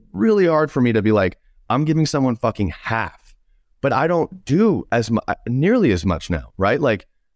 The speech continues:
I ma-, I, in retrospect, right, I think maybe, I don't know, either way, it's, it's interesting now to feel that, where it's like, I've relinquished a lot of money, I've let go a lot of control, but I have so much of my time back,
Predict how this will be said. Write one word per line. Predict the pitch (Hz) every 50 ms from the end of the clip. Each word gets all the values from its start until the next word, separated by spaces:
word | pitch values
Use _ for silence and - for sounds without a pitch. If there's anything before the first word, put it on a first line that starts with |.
| _ _ -
I | 113 120 131
ma-, | 127 117 110 110 -
I, | - 120 117 107 _ _ _ _ _
in | 151 151 135
retrospect, | 131 156 185 185 - 139 117 - - - 113 113 - -
right, | 117 107
I | 110
think | - 123 117
maybe, | 113 107 107 104 104 98 95 - _ _ _ _ _ _ _ _ _ -
I | 131
don't | 107 90
know, | 85 101
either | 127 113 98
way, | 90 82 76 - _ _ _ _ _ _ _ _ -
it's, | 131 127 - - -
it's | 139 135 - - -
interesting | 147 160 160 - 131 113 - - 107 95 95 98 104 107 _ _ _ _ - -
now | 98 104 104 101 101 101 101 110
to | 107 - - 110 92
feel | - _ _ - 120 127 127 120 107
that, | 98 92 82 76 65 - _
where | 107 101
it's | 92 92
like, | 95 92 - -
I've | 101 98 98
relinquished | 104 107 107 113 120 - 131 123 - -
a | 104 92
lot | 92 92 92 92 101 113
of | 120 120
money, | 104 95 92 98 110 127 135 - _ _
I've | - 101 95 101
let | 107 101 -
go | 117 104
a | 98
lot | 92 92 90 95 104
of | 101
control, | - - 104 90 - 101 87 92 110 127
but | 123 110
I | 104 101 104
have | 107 104 -
so | - - - - - 120 117
much | 120 117 107 -
of | 104 92
my | 87 82 85
time | - - - 107 107 113 113
back, | 104 104 85 73 82 -